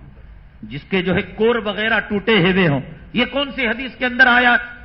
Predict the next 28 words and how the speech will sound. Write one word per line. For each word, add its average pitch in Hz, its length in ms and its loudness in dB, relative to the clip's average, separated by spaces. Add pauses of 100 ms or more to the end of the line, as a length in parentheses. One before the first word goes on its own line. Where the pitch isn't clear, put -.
(160)
بزرگوں 403 460 -2
کے 381 160 -6
تجربے 262 520 -2
ہیں، 151 160 -6 (580)
فلاں 185 220 0
بزرگ 202 300 -2
کا 240 140 2
یہ 226 200 2
تج-، 208 200 -2 (100)
ایسے 220 440 2
ہی 226 200 -4 (300)
یہ 202 140 -2
بھی 226 140 -6
بزرگوں 196 420 -8
کا 190 140 -4
تجربہ 180 560 0
ہے - 520 0
کہ 180 80 -2
انہوں 220 320 4
نے 254 120 2
اس 226 100 -2 (100)
نماز 196 260 -6 (100)
کو 185 80 -12
پڑھا، 180 380 -2 (300)
اس 202 180 0
وظیفے 202 460 0
کو 185 180 -10
پڑھا، 208 500 2